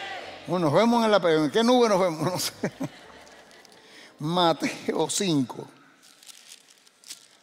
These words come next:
Mateo cinco. A ver, a ver, a ver. Cinco, catorce.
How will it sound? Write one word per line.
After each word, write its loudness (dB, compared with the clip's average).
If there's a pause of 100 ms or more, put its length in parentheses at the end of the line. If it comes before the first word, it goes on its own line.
(120)
Mateo -2
cinco. -4 (2250)
A -14
ver, -12
a -12
ver, -10
a -8
ver. -8
Cinco, -8 (3000)
catorce. -20